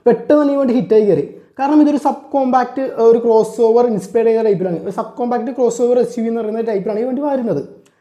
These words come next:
അതായത്, ആ, ഈ വണ്ടി നല്ലൊരു, ആ, വാല്യൂ ഫോർ മണി ആയിരുന്നു. കാരണം എന്ന് വെച്ചാൽ ഈ ഒരു ന-, ആ, ഈ വണ്ടി എന്ന് വെച്ചാൽ അത്യാവശ്യം നല്ല സ്പ-, ആ, പുറമേ നോക്കുമ്പോൾ നല്ല പണ്ടക്കാട്ട വലിപ്പം വണ്ടി, അങ്ങനത്തെ നല്ലൊരു വലിയ വണ്ടി, നല്ല റഗ്ഗഡ്, നല്ല സ്റ്റെബിലിറ്റി, നല്ല ഹാൻഡ്ലിങ്,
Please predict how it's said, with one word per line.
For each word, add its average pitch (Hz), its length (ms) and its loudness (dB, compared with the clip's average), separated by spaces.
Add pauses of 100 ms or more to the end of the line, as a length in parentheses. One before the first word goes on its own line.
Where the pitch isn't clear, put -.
(120)
അതായത്, 226 480 0 (320)
ആ, 240 220 6
ഈ 294 100 4
വണ്ടി 302 260 2
നല്ലൊരു, 269 580 -2
ആ, 220 120 0
വാല്യൂ 214 340 -2
ഫോർ 262 160 0
മണി 214 160 -2
ആയിരുന്നു. 143 220 0 (320)
കാരണം 226 160 -4
എന്ന് 226 80 -2
വെച്ചാൽ 196 220 0
ഈ 196 100 4
ഒരു 190 60 0
ന-, 190 240 -6
ആ, 190 200 0
ഈ 190 40 -2
വണ്ടി 180 260 -4
എന്ന് 180 40 -4
വെച്ചാൽ 165 260 -4 (400)
അത്യാവശ്യം 262 560 -4
നല്ല 269 160 -2
സ്പ-, - 200 -8
ആ, 190 360 -4 (120)
പുറമേ 254 320 -2
നോക്കുമ്പോൾ 247 260 -2
നല്ല 240 140 -4
പണ്ടക്കാട്ട 247 640 -6
വലിപ്പം 185 280 -2
വണ്ടി, 135 200 -6 (320)
അങ്ങനത്തെ 240 360 -2
നല്ലൊരു 247 300 -4
വലിയ 233 280 -2
വണ്ടി, 151 160 -2
നല്ല 165 180 -2
റഗ്ഗഡ്, 156 400 -2
നല്ല 143 220 -4
സ്റ്റെബിലിറ്റി, 143 500 -4
നല്ല 139 180 -6
ഹാൻഡ്ലിങ്, 139 680 -8